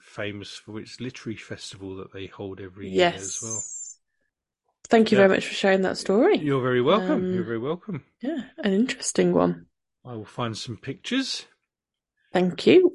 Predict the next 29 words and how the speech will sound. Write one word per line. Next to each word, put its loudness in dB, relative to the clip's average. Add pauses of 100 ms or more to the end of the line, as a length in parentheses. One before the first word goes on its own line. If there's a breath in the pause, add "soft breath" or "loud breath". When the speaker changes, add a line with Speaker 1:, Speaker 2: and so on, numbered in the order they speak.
(140)
Speaker 1:
Associated -2
Speaker 2:
Where 8
will 4
you 2
Speaker 1:
with 2
Speaker 2:
share 2
Speaker 1:
this 4
Speaker 2:
them? 4
Speaker 1:
case. -6
I 0
will 0
put -4
some -14
pictures -10 (100)
onto -12
our -12 (160)
Instagram -10
account. -12 (320)
Speaker 2:
At 0
Dad 2
and 0
Daughter 4
Do -2
Death. 2 (240)
Speaker 1:
I'll -4
upload -4
them -10
to -16
Facebook. -6